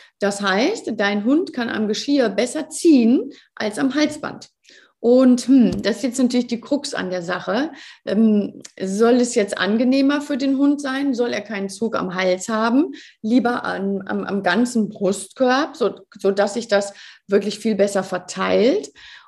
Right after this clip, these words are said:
Oder soll der besser ziehen können oder nicht so gut ziehen können? Aber was da, man da nämlich schön machen kann, ist, dass man sagt,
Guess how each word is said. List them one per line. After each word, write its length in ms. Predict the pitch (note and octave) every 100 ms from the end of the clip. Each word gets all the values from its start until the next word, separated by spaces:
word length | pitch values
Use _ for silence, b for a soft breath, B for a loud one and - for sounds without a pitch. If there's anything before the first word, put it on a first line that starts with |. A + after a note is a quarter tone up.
| B G#3
Oder 920 | G3+ G3 G3+ A3+ C4 C#4+ D#4 - A#3
soll 200 | G#3+ A3+
der 140 | A#3+
besser 360 | G#3+ A#3+ B3+ A#3
ziehen 280 | - B3+ B3
können 240 | B3+ B3
oder 200 | B3 A#3+
nicht 200 | C4 C#4
so 80 | B3
gut 180 | G3+ G#3
ziehen 300 | G#3+ F#3+ F#3
können? 460 | G3 F#3+ A#3 D#4 B B B -
Aber 600 | G3 G#3 A#3 C4+ F4 -
was 300 | A3 G#3+ A3
da, 80 | -
man 180 | G3+ F#3
da 160 | G#3+ G4+
nämlich 340 | E4+ B3+ A#3+
schön 240 | - G#3+ G#3
machen 320 | F#3 - A#3
kann, 260 | G3 F#3 F3+
ist, 480 | F3+ F4 - - B B B
dass 240 | A3 C4 F#4
man 180 | G#4
sagt, 460 | C4+ G3+ F3 F3 -